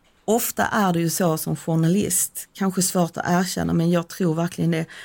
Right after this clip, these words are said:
Man skriver för andra kollegor. Man skriver för att bli bekräftad av den gruppen man tillhör.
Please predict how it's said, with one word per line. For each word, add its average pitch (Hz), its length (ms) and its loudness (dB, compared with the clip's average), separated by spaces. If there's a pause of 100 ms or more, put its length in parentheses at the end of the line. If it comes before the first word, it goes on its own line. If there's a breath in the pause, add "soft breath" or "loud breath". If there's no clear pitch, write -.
(140 loud breath)
Man 220 240 2
skriver 160 720 2
för 160 540 -2
andra 160 460 -2
kollegor. - 640 -2 (500 soft breath)
Man 190 160 2
skriver 175 580 2
för 165 440 -2
att 160 160 -6
bli 165 160 0
bekräftad 165 680 -4
av 160 120 -4
den 160 200 0
gruppen 160 440 -2
man 156 140 0
tillhör. 208 520 -4